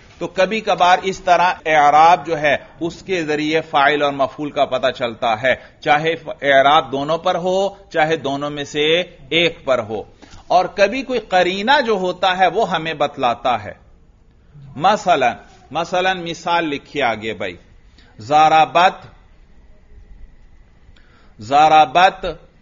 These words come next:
मूसा हुबला, हुबला, हुबला में भी लाम के साथ या है और ऊपर खड़ी जबर लिखें।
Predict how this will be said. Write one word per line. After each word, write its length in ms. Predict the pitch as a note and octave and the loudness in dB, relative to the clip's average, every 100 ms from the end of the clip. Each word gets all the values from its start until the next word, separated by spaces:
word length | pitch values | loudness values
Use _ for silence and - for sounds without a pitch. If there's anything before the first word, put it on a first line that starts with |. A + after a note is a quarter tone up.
| - | -16
मूसा 720 | B2+ D#3+ F3 E3+ - F3+ F#3 F#3+ F#3+ F#3+ - _ _ - - | -10 -8 -6 -6 -4 2 4 4 2 -4 -14 _ _ -20 -2
हुबला, 640 | G#3 A3+ F#3 F3 D3+ C3+ G2+ - - _ _ _ _ _ _ _ _ _ _ _ - F3+ | 0 2 2 2 4 4 2 -4 -16 _ _ _ _ _ _ _ _ _ _ _ -10 -4
हुबला, 560 | G#3 F3+ E3 C#3+ B2 F2+ - - | -2 0 0 2 2 0 -6 -8
हुबला 440 | E3+ E3+ F3 F#3 G3 | -6 -4 0 2 2
में 160 | G3 F#3 | -4 -8
भी 140 | G3 | -8
लाम 420 | D#3+ D3 E3 F3 | -2 0 0 -2
के 140 | E3+ E3+ | -10 -4
साथ 220 | F#3 F3+ | -2 -2
या 320 | D3 B2+ C3+ D#3 | -4 -2 0 0
है 320 | E3+ F3 F3+ | -2 -2 -2
और 200 | D#3+ C#3+ | -2 -4
ऊपर 240 | C#3+ D#3 | -6 -10
खड़ी 300 | D3+ E3 E3 | -8 -8 -8
जबर 320 | D3+ D3 C#3 C3 | -6 -6 -6 -8
लिखें। 440 | A#2+ - A2 | -12 -14 -16